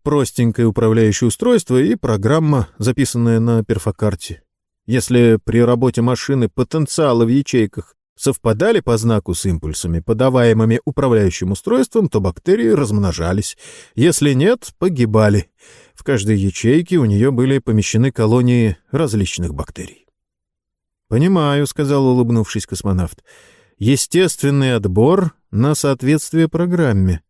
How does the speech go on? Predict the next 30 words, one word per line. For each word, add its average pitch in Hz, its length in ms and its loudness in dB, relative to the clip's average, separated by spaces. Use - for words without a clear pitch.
Мне 127 260 0
кажется, 135 380 -2
знаете 120 440 -2
ли, 123 100 2
что - 160 -4
это 120 180 0
не 127 100 0
такая 113 440 0
уж 117 180 -2
глупая 135 640 0
идея. 110 480 -2
Я 110 420 0
и 139 60 0
не 139 140 0
говорил, 131 560 2
что - 260 -2
она 117 180 0
глупая, 113 760 2
иначе 120 380 -2
бы 127 120 0
я 127 140 2
не 127 160 2
стал 131 300 0
со 120 120 -2
всем 117 240 0
этим 110 200 0
связываться. 87 680 -2
Однако 202 480 0
вы 202 140 2
знаете, 147 840 0